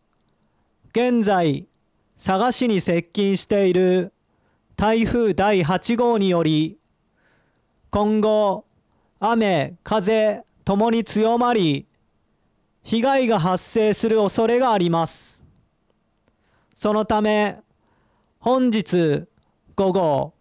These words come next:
六時三十分から、自主避難のための避難所を開放します。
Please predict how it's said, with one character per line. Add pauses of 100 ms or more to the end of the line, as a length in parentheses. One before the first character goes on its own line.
六
時
三
十
分
か
ら、 (1000)
自
主
避
難
の
た
め
の (420)
避
難
所
を
開
放
し
ま
す。